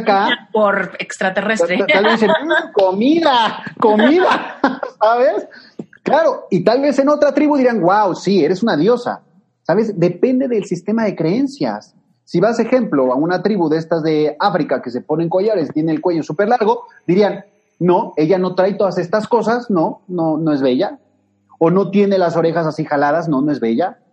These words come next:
Speaker 1: O no tiene la cabeza así como cono, entonces no es bella. ¿Saben? O sea, es nuestro sistema de creencias, chicos, y eso no quiere decir que el nuestro esté bien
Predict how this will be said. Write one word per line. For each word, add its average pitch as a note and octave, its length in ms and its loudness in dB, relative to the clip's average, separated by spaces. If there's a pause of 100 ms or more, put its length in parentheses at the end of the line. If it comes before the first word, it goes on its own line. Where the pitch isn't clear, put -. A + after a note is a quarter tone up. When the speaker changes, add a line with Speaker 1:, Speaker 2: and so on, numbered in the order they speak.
(160)
Speaker 1:
O E3 120 2
no F#3+ 140 0
tiene G3 220 2
la E3 140 0
cabeza D#3+ 360 0
así D#3 180 -4
como C#3+ 280 0
cono, D3 380 0
entonces C3 260 -4
no C#3 80 0
es C3 60 -2
bella. D3+ 220 -2 (500)
¿Saben? E3+ 420 -2
O C3+ 80 -8
sea, - 260 -6 (340)
es A3+ 180 2
nuestro B3+ 240 0
sistema G#3 260 -2
de A3 60 -6
creencias, F#3+ 380 -4
chicos, C#3 320 -8
y F#3 40 2
eso G3+ 140 -4
no B3+ 100 -2
quiere A3+ 180 0
decir F3+ 280 -2
que D#3 100 -4
el C#3 100 0
nuestro F#3 260 -2
esté D3 200 -4
bien D3+ 380 -2